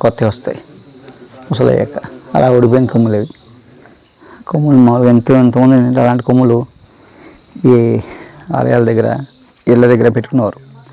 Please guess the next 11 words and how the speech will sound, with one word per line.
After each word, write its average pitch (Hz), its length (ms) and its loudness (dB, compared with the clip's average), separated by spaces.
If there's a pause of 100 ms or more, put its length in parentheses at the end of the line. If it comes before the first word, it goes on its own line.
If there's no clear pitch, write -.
(220)
అంటే - 140 -16 (100)
నెగిటివ్ 135 280 2
ఎనర్జీ 131 300 -2
రాకుండా 120 340 -2
ఉండడానికి 110 280 -6 (100)
కూడా 127 140 0 (280)
పెట్టుకునేవారు 107 400 -4
అలాగా. 98 180 -10 (840)
కానీ 143 200 0 (200)
మనకు 120 280 -4
ఆయుర్వేదంలో 131 640 0